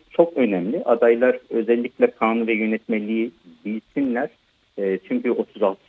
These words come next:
soru bu alanda geliyor. Ee, diğer kanunlarda,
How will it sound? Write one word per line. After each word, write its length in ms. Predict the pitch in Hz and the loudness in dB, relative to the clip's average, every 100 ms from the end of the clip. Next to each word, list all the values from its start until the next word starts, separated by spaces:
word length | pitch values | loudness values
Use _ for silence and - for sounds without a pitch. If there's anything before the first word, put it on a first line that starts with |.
| - | 0
soru 300 | 120 127 - | 2 2 0
bu 140 | 120 123 | 4 6
alanda 340 | 127 127 127 | 6 2 0
geliyor. 440 | 127 131 131 135 135 _ _ _ _ - | 0 0 0 -4 -4 _ _ _ _ -6
Ee, 760 | 104 101 98 95 98 95 95 95 90 _ - _ - | 0 4 4 4 4 2 0 -2 -6 _ -20 _ -2
diğer 300 | 196 196 202 | 2 2 0
kanunlarda, 1080 | - 135 135 139 135 135 131 127 123 82 | 0 0 2 0 -2 0 2 2 2 2